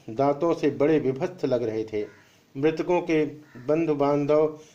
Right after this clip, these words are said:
चिल्लाते थे, जिससे वहाँ भीषण कोलाहल मचा रहता था। पुत्र, मित्र, बंधु, भाई, वत्स एवं प्रिया को संबोधित करके मनुष्य कहते, "हाँ, आज तुम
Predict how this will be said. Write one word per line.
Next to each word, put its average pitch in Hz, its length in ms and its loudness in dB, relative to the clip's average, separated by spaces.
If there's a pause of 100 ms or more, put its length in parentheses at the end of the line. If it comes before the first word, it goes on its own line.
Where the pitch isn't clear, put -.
(180)
चिल्लाते 139 520 0
थे, 113 180 -4
जिससे 147 340 -2
वहाँ 143 280 0
भीषण 143 360 -4
कोलाहल 131 440 0
मचा 139 300 -4
रहता 113 340 -6
था। - 320 -12 (480)
पुत्र, 151 300 0
मित्र, 143 360 0
बंधु, 143 360 2
भाई, 139 340 2
वत्स 151 440 0
एवं 143 260 0
प्रिया 156 340 2
को 147 180 -2
संबोधित 135 560 -4
करके 139 400 -2 (460)
मनुष्य 151 360 0
कहते, 123 460 -4 (400)
"हाँ, 139 480 -2
आज 147 300 0
तुम 135 240 -2